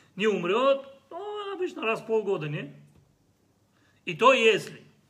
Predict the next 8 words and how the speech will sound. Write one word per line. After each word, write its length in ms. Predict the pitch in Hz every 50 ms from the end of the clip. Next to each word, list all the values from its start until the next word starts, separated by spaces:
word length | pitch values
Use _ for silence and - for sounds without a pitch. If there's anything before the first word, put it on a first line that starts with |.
| _ _ _ _
дай 180 | - 165 185 190
бог 220 | 190 202 233 -
всем 200 | - 202 190 185
здоровья 420 | 165 156 175 185 226 240 240 233 220
и 20 |
долгих 300 | 170 185 202 202 196 190
лет 200 | 180 202 202 180
жизни. 380 | 156 185 214 165 139 - -